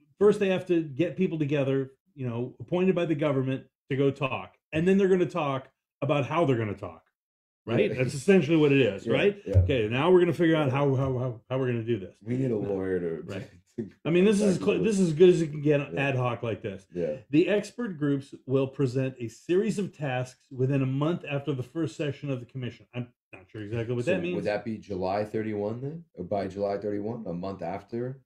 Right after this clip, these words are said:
Speaker 2: Is that what that means? 'Cause the
Speaker 1: Probably.
Speaker 2: first session's June thirty. Expert groups will present a series of tasks.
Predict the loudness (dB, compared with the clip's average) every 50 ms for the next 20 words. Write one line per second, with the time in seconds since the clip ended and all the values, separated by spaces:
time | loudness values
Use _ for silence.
0 | _ _ _ -20 -12 -10 -8 -8 -8 -8 -8 -8 -8 -6 -10 -12 -12 -12 -10 -8
1 | -6 -6 -6 -4 -4 -4 -2 -2 -2 -2 -4 -4 -8 -10 -10 -12 -12 -10 -6 -4
2 | -2 -2 -2 -2 -4 -6 -10 _ _ _ _ _ -10 -10 -6 -4 -4 -4 -4 -6
3 | -6 -8 -12 -8 -6 -6 -6 -6 -6 -4 -4 -4 -4 -4 -8 -12 -8 -6 -4 -2
4 | -2 -4 -6 -8 -12 _ _